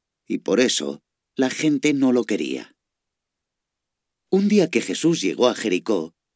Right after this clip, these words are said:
Zaqueo salió a la calle para conocerlo. Como había mucha gente y él era muy bajito, no conseguía verlo. Por eso se subió a un árbol.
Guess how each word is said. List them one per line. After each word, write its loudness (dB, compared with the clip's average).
Zaqueo -2
salió 2
a 0
la 0
calle 0
para -2
conocerlo. -6
Como 4
había 6
mucha 0
gente -2
y 4
él 8
era 2
muy 0
bajito, -2
no 0
conseguía 4
verlo. -2
Por 2
eso 4
se 4
subió 4
a 4
un 2
árbol. -10